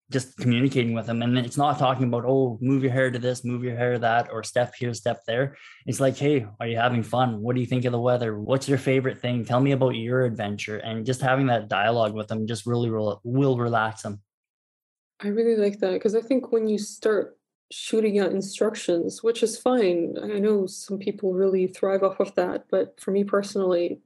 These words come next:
Speaker 2: does feel awkward to be like, "Do this, do that, move your hair here," 'cause then the model starts to feel really, I don't know, li-, like they're under a microscope.
Speaker 1: Yeah, absolutely. And it's, it's certain things that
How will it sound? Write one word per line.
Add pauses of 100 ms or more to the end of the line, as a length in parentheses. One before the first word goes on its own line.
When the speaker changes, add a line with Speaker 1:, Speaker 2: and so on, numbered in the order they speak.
(100)
Speaker 2:
does
feel
awkward
to
be
like,
"Do
this,
do
that,
move
your
hair
here,"
'cause
then (280)
the
model
starts
to
feel
really, (680)
I
don't
know, (100)
li-,
like
they're
under
a
microscope. (580)
Speaker 1:
Yeah,
absolutely.
And
it's, (200)
it's
certain
things
that